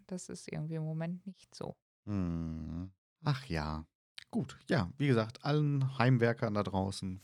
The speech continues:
Speaker 2: viel Erfolg mit euren Projekten. Und wenn ihr wollt, berichtet uns doch in den Kommentaren bei uns auf der Seite, wie so bei euch die Projekte ausgefallen sind in dieser, in diesen Pandemiezeiten,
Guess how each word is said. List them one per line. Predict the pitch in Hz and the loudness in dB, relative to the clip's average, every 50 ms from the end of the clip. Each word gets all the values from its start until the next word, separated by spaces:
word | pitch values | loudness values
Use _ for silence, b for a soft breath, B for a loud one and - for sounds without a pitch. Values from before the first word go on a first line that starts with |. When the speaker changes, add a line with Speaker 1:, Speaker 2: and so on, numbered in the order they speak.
| - | -8
Speaker 2:
viel | - - 135 139 | -2 0 2 2
Erfolg | 123 107 - - 107 98 - - | 2 2 0 -2 -4 -4 -4 -6
mit | 101 - | -4 -2
euren | 92 98 95 95 | -2 0 -2 -2
Projekten. | 95 - 107 101 90 85 - - 92 92 92 92 _ _ _ _ _ _ _ _ _ - | -2 0 2 2 2 2 -2 -6 -8 -8 -8 -8 _ _ _ _ _ _ _ _ _ -2
Und | 101 95 92 90 90 87 90 95 _ _ _ _ _ _ - | 0 0 2 2 0 -2 -4 -6 _ _ _ _ _ _ 0
wenn | - 135 156 | 4 6 6
ihr | 156 139 127 - | 8 6 6 6
wollt, | 107 104 104 107 110 - _ _ _ _ _ _ _ _ - | 4 4 4 4 2 -2 _ _ _ _ _ _ _ _ -4
berichtet | - 92 101 139 - - - 165 - | -2 0 0 0 0 0 -2 -2 0
uns | 127 120 131 - | 0 0 0 0
doch | 110 - - | -2 0 2
in | 104 | 2
den | 101 - - | 2 2 0
Kommentaren | - - 92 87 85 80 80 - - - - 156 185 170 131 101 95 92 | -2 -4 -2 -2 -2 -4 -6 -8 -6 -2 2 4 4 4 4 2 2 0
bei | 85 - | 0 0
uns | - 120 175 - - | 2 2 2 2 0
auf | - - - | -8 -8 -2
der | - 135 123 | 0 2 2
Seite, | 107 90 90 95 - - 95 92 95 - _ _ _ _ _ - | 2 2 0 0 0 0 -2 -2 -2 -4 _ _ _ _ _ 0
wie | 143 190 | 2 4
so | 160 120 127 135 | 6 8 8 8
bei | 131 120 104 - | 8 8 6 4
euch | - 117 120 120 120 - - - | 6 4 4 4 2 -2 -4 -4
die | 107 98 | -4 -4
Projekte | - - 92 92 98 113 - - - - - | -2 0 0 2 2 0 -2 -4 -6 -2 0
ausgefallen | - 135 147 - - 143 - - 139 127 127 131 123 | 2 2 2 2 0 -2 0 2 4 4 6 6 4
sind | 117 120 117 123 123 - | 4 2 2 2 2 0
in | - 117 113 113 | 0 2 2 2
dieser, | 101 107 110 104 104 104 101 98 98 95 92 95 98 - _ _ _ _ _ _ _ _ - | 4 4 2 4 4 4 4 4 2 2 0 0 -2 -4 _ _ _ _ _ _ _ _ -2
in | 127 127 131 | 2 2 4
diesen | 127 120 117 110 110 107 | 4 4 2 2 0 0
Pandemiezeiten, | - - 113 107 107 107 101 107 110 113 - - - - 101 101 101 - - 101 101 101 - | 0 0 -2 0 0 2 2 2 0 0 -2 -4 -2 0 0 0 0 -2 -4 -4 -4 -4 -6